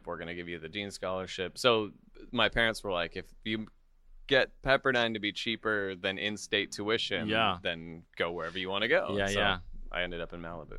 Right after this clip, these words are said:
Speaker 2: That's
Speaker 1: but
Speaker 2: nice.
Speaker 1: Yeah. So I went on a theater scholarship, and then I,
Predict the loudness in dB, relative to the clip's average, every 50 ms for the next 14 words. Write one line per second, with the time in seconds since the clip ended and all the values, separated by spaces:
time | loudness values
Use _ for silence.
0 | -4 -2 -2 -2 -2 -2 -2 -2 -2 -2 -4 -8 -12 -16 -20 -20 -10 -8 -8 -8
1 | -8 -10 -18 -20 -20 -20 -20 -20 -20 -20 -20 -20 -20 _ 4 8 8 8 8 8
2 | 6 4 4 4 2 4 4 4 6 6 4 2 4 4 4 4 4 0 0 2
3 | 2 2 2 0 -12 -20 _ -6 -4 0 0 0 0 0